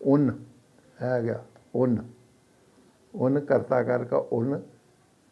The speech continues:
ਕਿਸ ਨੇ? ਉਨ, ਉਨ ਜਿਹੜਾ ਹੈ, ਉਹਦੇ ਵਿੱਚ ਆ ਗਿਆ, "ਉਨ ਹਰ ਪੈ ਕਿਆ ਲੀਨਾ।"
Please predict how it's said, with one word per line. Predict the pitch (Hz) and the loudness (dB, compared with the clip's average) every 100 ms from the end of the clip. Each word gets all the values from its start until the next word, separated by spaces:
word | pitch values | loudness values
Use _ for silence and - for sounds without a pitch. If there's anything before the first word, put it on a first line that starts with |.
| _ _ _ _ - | _ _ _ _ 2
ਕਿਸ | 131 - | 2 4
ਨੇ? | 135 120 - - - - _ _ _ _ _ _ _ _ - | 2 2 0 -12 -20 -20 _ _ _ _ _ _ _ _ -16
ਉਨ, | - 113 117 135 143 - - - _ _ _ _ _ 185 | -4 0 4 4 0 -8 -20 -20 _ _ _ _ _ -2
ਉਨ | 120 120 | 0 2
ਜਿਹੜਾ | 120 127 135 | 4 4 4
ਹੈ, | 117 143 - - | 4 0 -4 -8
ਉਹਦੇ | 120 120 131 | -4 2 4
ਵਿੱਚ | 123 120 | 4 2
ਆ | 120 | 2
ਗਿਆ, | 123 139 | 4 4
"ਉਨ | - 131 135 | 4 2 4
ਹਰ | 139 - 127 127 | 2 2 2 2
ਪੈ | 135 135 123 | 4 4 4
ਕਿਆ | 120 120 | 2 2
ਲੀਨਾ।" | 113 107 104 95 | 2 0 -2 -4